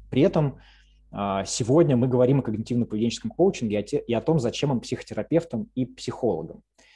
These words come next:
И у нас на это есть немножко неожиданный, возможно, ответ. И этот ответ лежит, э, не в той плоскости, которую, которую, возможно, вы могли бы ожидать.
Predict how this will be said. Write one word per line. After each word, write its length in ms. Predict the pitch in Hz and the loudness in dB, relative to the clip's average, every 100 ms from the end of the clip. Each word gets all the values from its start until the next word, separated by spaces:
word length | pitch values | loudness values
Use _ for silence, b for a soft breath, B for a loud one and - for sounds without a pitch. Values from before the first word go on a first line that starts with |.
| b b | b b
И 80 | 113 | 0
у 80 | 110 | 2
нас 280 | 170 220 - | 2 2 0
на 160 | 127 | 0
это 140 | 170 113 | 2 2
есть 460 | 120 165 - - _ _ | 4 2 0 -18 _ _
немножко 800 | 104 104 123 - - 127 117 107 104 | -4 -2 -2 -2 0 2 2 0 -4
неожиданный, 560 | 104 107 143 135 104 | -4 -2 0 0 -2
возможно, 420 | 92 90 117 101 | -4 -6 -6 -4
ответ. 380 | 113 95 76 - _ _ B B B 107 | -8 -8 -10 -10 _ _ B B B 0
И 60 | |
этот 220 | 139 - | 0 0
ответ 320 | 123 135 185 202 | -2 2 2 2
лежит, 440 | 117 113 160 - - | 0 0 -2 -2 -4
э, 420 | 110 104 101 98 - _ _ _ _ _ _ _ _ _ _ _ _ _ _ _ _ _ - | -2 0 0 -2 -8 _ _ _ _ _ _ _ _ _ _ _ _ _ _ _ _ _ -6
не 100 | 135 | -4
в 80 | 127 | 2
той 100 | 175 | 2
плоскости, 640 | 175 170 - - - - | 4 0 0 -8 -8 -12
которую, 800 | - 104 131 143 131 120 107 104 | -8 -2 2 4 4 4 2 -2
которую, 360 | - 107 123 127 | -6 -4 0 0
возможно, 400 | 110 110 127 110 | 0 0 -2 -2
вы 60 | 104 | -4
могли 180 | 107 107 | -2 -2
бы 140 | 95 | -4
ожидать. 440 | 92 104 82 - | -6 -6 -8 -10